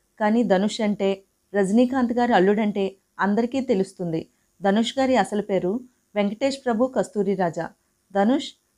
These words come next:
పంతొమ్మిది వందల ఎనభై మూడు జూలై ఇరవై ఎనిమిదిన తమిళనాడులోని తెని జిల్లాలో కస్తూరి రాజా, విజయలక్ష్మి దంపతులకు జన్మించారు.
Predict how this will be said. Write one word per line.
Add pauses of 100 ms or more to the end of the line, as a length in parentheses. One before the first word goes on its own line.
(120)
పంతొమ్మిది
వందల
ఎనభై
మూడు
జూలై
ఇరవై
ఎనిమిదిన (480)
తమిళనాడులోని (340)
తెని
జిల్లాలో (400)
కస్తూరి
రాజా,
విజయలక్ష్మి
దంపతులకు
జన్మించారు.